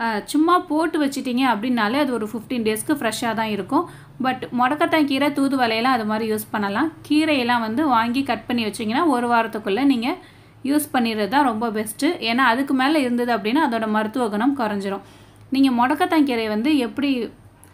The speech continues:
நான் இப்போ ஸ்டோர் பண்றது சொன்னேனோ அதே மாதிரியே நீங்க மத்த இலைகளை ஸ்டோர் பண்ணலாம். அதுக்கப்புறம் வந்து நம்ம பார்க்க போறது வல்லாரைக்கீரை இலை. நீங்க எந்த இலையும்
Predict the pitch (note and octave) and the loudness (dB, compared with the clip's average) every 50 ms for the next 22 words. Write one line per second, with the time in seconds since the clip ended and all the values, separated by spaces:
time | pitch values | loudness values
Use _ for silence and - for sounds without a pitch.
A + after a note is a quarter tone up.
0 | - - - - C#4 A3+ A3+ A3 G#3+ G#3+ A#3 A3+ - C#4+ C#4 C#4+ C#4 C#4+ C4+ B3 | -20 -20 -14 -6 -4 -2 -2 -2 -2 -2 -4 -2 0 2 2 2 2 0 0 0
1 | A3+ G#3+ G3+ - A3 G#3+ G#3+ G#3 G3+ G#3 C4 D#4 - - G#3+ G#3+ A3+ C4+ D4+ F4 | 0 -2 -2 -2 -2 -2 0 0 0 2 2 2 2 0 -2 -2 0 2 4 4
2 | E4+ C#4+ A#3+ C4+ D4 D4 C4 A#3+ A3+ G#3+ G#3 G3+ G#3 - C#4 C4 A#3 A#3 A#3+ B3+ | 4 4 2 2 0 0 0 0 0 -2 -2 -2 -2 -2 0 0 0 0 0 0
3 | C4 C4 C4+ C4+ - A#3+ A3 G#3+ G#3+ - G3+ G3 F#3+ F#3 G3 A3+ E4+ F#4+ - - | 0 0 -2 -2 -2 -2 -2 -2 -2 -2 -4 -2 -2 0 2 2 0 0 -4 -8
4 | - - - - - - - _ - A#3+ C4+ D#4 D4+ D#4 C#4 D#4 E4 D#4+ D4+ C4 | -18 -20 -20 -20 -20 -20 -16 _ -2 0 0 2 2 2 2 2 4 4 4 2
5 | A#3+ B3 B3 A#3 G#3+ G#3 G3+ G#3+ G#3 G3+ - A3+ G#3+ G#3+ G#3 G#3 G#3 G#3 C4+ C4 | 2 0 0 -2 -2 -2 0 0 0 0 0 -2 -4 -2 -2 -2 0 0 0 0
6 | A#3 G#3+ A3 A#3+ B3 B3+ B3 A#3 - A#3 G#3+ G#3 G3 F#3+ F#3 F#3+ F#3+ - - - | 0 0 2 2 2 2 0 -2 -4 -4 -4 -4 -2 -2 -4 -4 -6 -6 -10 -16
7 | - - - - - - B3+ B3 B3 A#3 A3+ A3+ A3+ C4+ D#4 F4 F4+ E4+ C#4+ B3 | -20 -20 -20 -14 -8 -4 -2 -2 -2 -2 -2 0 2 2 2 2 2 2 2 2
8 | A#3+ A#3+ B3+ C4+ C#4+ D4 D4 | 2 2 2 2 4 4 4